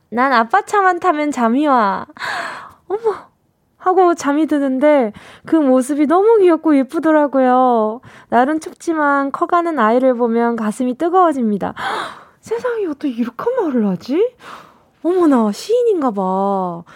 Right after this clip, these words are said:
그 어린이들 동시라고들 하잖아요. 근데, 아, 동시라고 하면 안 돼. 그냥 시라고 해야 돼. 아이들은 진짜 언어의 마술사들 같아요, 가끔. 음, 차에서 자-, 차에 잠을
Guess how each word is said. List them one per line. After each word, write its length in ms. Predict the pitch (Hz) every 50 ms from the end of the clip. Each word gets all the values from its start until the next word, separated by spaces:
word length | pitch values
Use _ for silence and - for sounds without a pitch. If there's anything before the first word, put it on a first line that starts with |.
| - - - - _
그 100 | - 226
어린이들 920 | 180 160 175 220 254 349 370 370 349 294 - 254 240 233 233 240 240 220
동시라고들 960 | 226 - 240 247 269 294 311 311 - - 403 381 339 294 240 247 196 196 190 220
하잖아요. 800 | 262 269 - 226 175 156 147 147 147 147 151 156 156 151 151 - - - - - _
근데, 400 | 240 240 247 294 320 294 180 139 - - - - - _ _
아, 120 | - 202
동시라고 540 | 190 - 190 202 226 233 - 330 302 247 233
하면 100 | 214 185
안 80 | 147 127
돼. 80 | - -
그냥 260 | - 214 240 220 208
시라고 420 | - - - 359 349 330 254 220
해야 120 | 190 170 147 -
돼. 100 | - 156 -
아이들은 680 | - 156 180 208 196 240 233 220 220 220 226 226 208
진짜 640 | - - - 170 - 202 208 226 233 208 165 151 160 - - - - - - - - -
언어의 360 | - 208 226 254 311 320 294 226
마술사들 640 | 156 156 175 196 - 359 359 - - 330 254 185 165
같아요, 380 | 156 151 143 - - 147 135 147
가끔. 520 | - 208 190 - _ - 170 151 143 160 - _ - - - - - _ _
음, 240 | 294 294 226 175 165 - _ _ _ _
차에서 580 | - - - 480 523 539 539 554 539 508 453 370
자-, 280 | - - 277 262 262 262
차에 420 | - - - 453 440 403 311 214 - _ _ - - - _ _
잠을 460 | - - 294 311 349 403 453 427